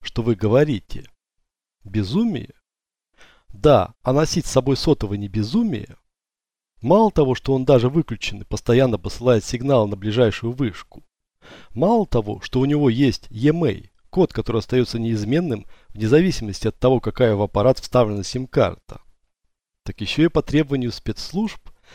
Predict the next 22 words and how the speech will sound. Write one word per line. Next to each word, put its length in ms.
все 240
производители 640
телефонов 640
вшивают 460
в 60
аппараты 360
секретные 540
функции. 680
По 100
команде 480
извне 400
аппарат 480
можно 300
тайно 320
включить, 640
и 120
он 300
будет 240
работать 400
как 160
подслушивающее 840
устройство, 880